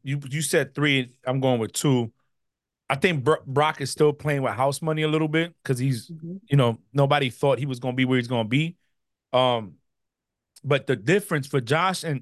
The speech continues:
Speaker 1: and, and Lamar, Lamar's on his verge of winning his second M V P. Every quarterback that's won two N F L M V Ps has a Super Bowl.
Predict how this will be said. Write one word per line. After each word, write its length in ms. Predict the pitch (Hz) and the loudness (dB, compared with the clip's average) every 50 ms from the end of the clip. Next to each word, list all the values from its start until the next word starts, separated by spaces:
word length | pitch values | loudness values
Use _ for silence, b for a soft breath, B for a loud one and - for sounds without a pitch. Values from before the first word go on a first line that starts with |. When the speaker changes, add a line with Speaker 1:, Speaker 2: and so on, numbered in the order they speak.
| - - | -4 -2
Speaker 1:
and, 260 | 123 117 113 104 - - | -2 -2 -2 -4 -6 -4
and 220 | 123 117 113 113 | -2 -2 0 0
Lamar, 500 | 107 107 107 113 113 110 101 92 92 90 - _ _ _ _ _ _ _ _ _ _ _ _ _ _ - | 0 0 0 2 2 2 2 0 -4 -8 -14 _ _ _ _ _ _ _ _ _ _ _ _ _ _ -2
Lamar's 340 | 143 139 170 220 254 262 240 | 0 2 2 2 2 2 2
on 80 | 220 | 0
his 120 | 180 147 123 | 0 -2 0
verge 280 | 117 135 139 139 123 | 0 2 2 2 2
of 100 | 123 117 113 | 0 -2 -2
winning 200 | 127 127 123 117 | -2 -2 -2 -4
his 160 | 117 104 - | -6 -6 -4
second 340 | - - 123 117 - 117 107 | -2 -2 -2 -2 -2 -4 -4
M 140 | 110 107 104 | -4 -4 -6
V 140 | 101 98 | -8 -10
P. 300 | 85 - - 80 71 139 - _ _ _ _ _ _ _ _ _ _ _ _ _ _ _ _ _ _ _ _ _ _ _ _ _ _ _ | -10 -8 -8 -8 -10 -10 -14 _ _ _ _ _ _ _ _ _ _ _ _ _ _ _ _ _ _ _ _ _ _ _ _ _ _ _
Every 300 | - 165 196 202 202 214 | -2 0 0 0 0 -4
quarterback 560 | 180 - - 196 190 180 175 170 160 156 151 - | -4 -2 2 2 2 4 4 2 0 0 0 0
that's 160 | 139 127 117 | -2 -2 0
won 240 | 135 139 135 135 135 | -2 -2 -2 -2 -4
two 180 | - 160 139 | -6 -6 -4
N 120 | 127 131 135 | -2 -2 -2
F 120 | 123 113 | 0 0
L 120 | 131 123 | 0 -2
M 80 | 120 117 | 0 -2
V 80 | 117 98 | -4 -4
Ps 260 | - 127 117 107 107 | -4 -4 -2 0 0
has 160 | 107 101 92 | 0 0 -2
a 20 | |
Super 240 | - - 120 113 101 | -2 -2 -2 -2 -2
Bowl. 260 | 87 85 65 69 - | -2 -6 -8 -10 -14